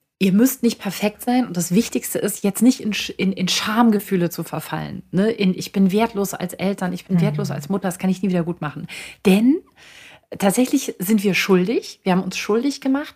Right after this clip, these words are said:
Speaker 1: Aber das Gute an Schuld ist, man kann sich entschuldigen. Juhu! Und das tue ich dann auch. Ich gehe hin und sage,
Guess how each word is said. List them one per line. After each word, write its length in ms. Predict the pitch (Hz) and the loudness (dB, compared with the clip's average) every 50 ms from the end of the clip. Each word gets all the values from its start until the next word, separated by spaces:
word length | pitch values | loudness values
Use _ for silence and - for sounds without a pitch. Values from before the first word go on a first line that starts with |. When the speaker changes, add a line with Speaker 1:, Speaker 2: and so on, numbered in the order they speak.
| _ - | _ 0
Speaker 1:
Aber 120 | - 240 | 2 2
das 160 | 240 - - | 2 0 2
Gute 360 | - 294 339 - - - - - - | 6 8 8 8 8 2 0 0 -2
an 100 | 165 156 | -6 -6
Schuld 340 | - - 170 156 156 156 | -4 -2 0 0 0 0
ist, 260 | - - 269 - - - _ _ | 0 0 0 0 -2 -10 _ _
man 120 | - 349 381 | 2 2 2
kann 160 | - 453 403 | 2 0 -2
sich 200 | - - - - | -2 -2 -4 -4
entschuldigen. 720 | - 466 - - 440 466 440 349 262 190 185 165 - - _ - | -4 -4 2 6 6 8 8 8 6 4 0 -4 -6 -10 _ 4
Juhu! 440 | 480 554 - 679 659 508 302 196 - - - - - - - - - _ _ - | 4 6 6 6 6 6 4 4 2 -4 -14 -18 -18 -20 -20 -20 -20 _ _ 2
Und 140 | 254 226 - - | 2 2 4 4
das 160 | 302 320 - - | 4 4 4 2
tue 160 | - 349 392 494 | 2 2 4 4
ich 80 | - - | 2 2
dann 180 | - 214 190 - | 0 -2 -2 -2
auch. 140 | - 160 | -2 -4
Ich 160 | 196 190 - - | -6 -6 0 2
gehe 120 | 262 254 | 4 4
hin 200 | 220 254 311 330 | 6 4 4 4
und 80 | 285 - | 2 0
sage, 260 | 233 220 214 214 | -2 -2 -2 -4